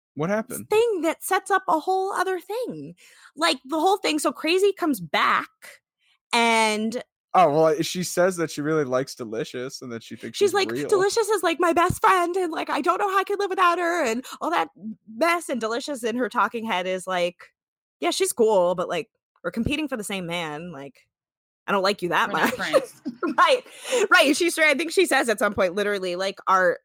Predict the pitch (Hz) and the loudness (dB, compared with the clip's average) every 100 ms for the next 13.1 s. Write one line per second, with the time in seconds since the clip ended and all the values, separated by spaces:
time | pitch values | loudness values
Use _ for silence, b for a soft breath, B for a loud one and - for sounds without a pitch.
0 | - 185 - 175 190 190 185 175 185 165 | -10 -10 -8 -4 -2 0 0 -2 -2 -2
1 | 151 151 - - - 202 - 156 - _ | -4 -8 -8 -4 -2 -2 -4 -8 -8 _
2 | 135 143 156 214 185 165 156 - 139 139 | -2 2 4 2 0 -2 -2 -2 -6 -6
3 | 117 - - _ - 107 117 - 120 - | -6 -12 -18 _ -16 -10 -8 -8 -10 -8
4 | 113 135 - - _ - 180 208 233 190 | -10 -10 -14 -16 _ -6 -2 -2 -4 -4
5 | 165 151 170 135 B B B - 135 131 | -2 -2 -4 -8 B B B 0 4 6
6 | 131 123 117 - _ _ 135 156 147 151 | 6 4 2 -4 _ _ 2 2 4 0
7 | 151 131 127 120 110 - - _ _ _ | -2 -4 -4 -4 -6 -12 -16 _ _ _
8 | - - 156 160 147 - 127 - - 139 | -18 -6 -4 -2 -4 -4 -10 -10 -8 -6
9 | 147 139 139 143 139 120 147 - 151 156 | -6 -2 0 0 0 -2 -4 -8 -6 -2
10 | 151 165 - _ _ _ _ _ _ _ | -2 -2 -8 _ _ _ _ _ _ _
11 | 131 123 - 135 147 127 135 113 127 123 | -4 -4 -4 -2 -2 -2 -6 0 0 0
12 | - 127 123 120 - - - 117 - - | -2 -2 -2 -6 -10 -14 -10 -10 -10 -10
13 | 117 | -8